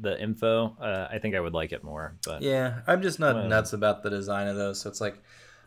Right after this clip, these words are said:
Speaker 2: I, I didn't put those in the binder. That'll go in a box somewhere. I'm not too concerned about chasing those. Uh, I pulled this R two D two orange
Speaker 1: Yeah.
Speaker 2: parallel, thirty-four of fifty.
Speaker 1: That's
Speaker 2: Pretty
Speaker 1: a cool,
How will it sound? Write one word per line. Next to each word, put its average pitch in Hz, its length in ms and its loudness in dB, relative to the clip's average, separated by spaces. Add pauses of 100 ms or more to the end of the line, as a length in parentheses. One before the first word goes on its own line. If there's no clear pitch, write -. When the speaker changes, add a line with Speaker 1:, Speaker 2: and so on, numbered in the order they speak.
(140)
Speaker 2:
I, 143 180 -2
I 180 80 2
didn't 170 240 2
put 143 220 0
those 120 240 2
in 120 100 0
the 117 60 0
binder. 110 480 4
That'll 110 200 2
go 104 200 -2
in 104 40 -2
a 101 60 -2
box 98 340 -2
somewhere. 104 460 -2
I'm 107 240 -6
not 101 280 -2 (260)
too 104 260 -6
concerned 101 360 -8
about 98 260 -4 (320)
chasing 104 400 -4
those. 101 320 -2 (360)
Uh, 113 220 6
I 120 80 4
pulled 120 260 0
this 117 180 -2 (100)
R 135 160 2
two 135 200 -2
D 117 260 -2
two 135 480 -2 (200)
orange 135 280 0 (160)
Speaker 1:
Yeah. - 120 0
Speaker 2:
parallel, 151 580 6 (180)
thirty-four 120 680 0
of 113 220 -4
fifty. 156 580 -8 (460)
Speaker 1:
That's 110 200 2
Speaker 2:
Pretty 101 120 0
Speaker 1:
a - 40 -14
cool, 90 340 2